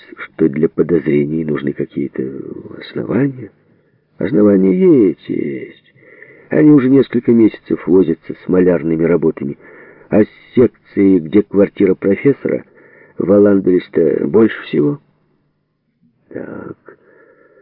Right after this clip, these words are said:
А ещё что?" "Достаточно, думаю, и этого". Дьяченко был, однако, другого мнения.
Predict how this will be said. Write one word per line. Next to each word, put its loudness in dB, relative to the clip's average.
А -2
ещё -2
что?" -10
"Достаточно, 0
думаю, 2
и 0
этого". 0
Дьяченко 0
был, 2
однако, 0
другого 0
мнения. -10